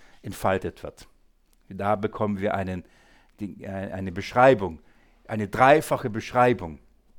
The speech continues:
eine dreifache Beschreibung dieses Zorns, wie letztendlich Gott das vernichten wird, wie sich das entfa-,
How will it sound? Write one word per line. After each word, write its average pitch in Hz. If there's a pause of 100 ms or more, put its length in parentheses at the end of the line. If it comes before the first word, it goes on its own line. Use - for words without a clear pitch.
(580)
eine 98
dreifache 107
Beschreibung 95
dieses 90
Zorns, 95 (300)
wie 123 (240)
letztendlich 104
Gott 98
das -
vernichten 98
wird, 87
wie 104
sich 95
das -
entfa-, -